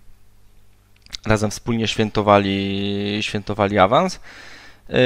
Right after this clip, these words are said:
Y, Garbarnia, Olimpia Elbląg, tutaj mecz praktycznie bez historii, dwustu dwudziestu kibiców, spotkanie rezerw Lecha z Błękitnymi bez udziału publiczności, w Polkowicach trzysta pięćdziesiąt osób na spotkaniu z Bytowią.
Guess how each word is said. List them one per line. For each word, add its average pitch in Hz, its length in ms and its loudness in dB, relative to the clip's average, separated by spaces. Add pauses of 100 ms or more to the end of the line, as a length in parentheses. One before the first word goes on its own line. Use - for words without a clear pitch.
(220)
Y, 127 40 -2
Garbarnia, 139 580 2
Olimpia 127 320 0
Elbląg, 120 440 0
tutaj 110 260 -4
mecz 110 200 -2
praktycznie 110 380 -4
bez 104 160 0
historii, 107 520 0
dwustu 107 300 -12
dwudziestu 104 420 -6
kibiców, 113 600 -4
spotkanie 107 600 -2
rezerw 104 320 2
Lecha 104 260 -2
z 98 60 -4
Błękitnymi 98 520 -8
bez 117 240 4
udziału 117 240 0
publiczności, 110 920 -6
w - 60 -16
Polkowicach 110 760 -2
trzysta - 320 -4
pięćdziesiąt 110 440 -6
osób 104 220 -4
na 107 60 -4
spotkaniu - 400 -8
z 95 60 -12
Bytowią. 117 580 0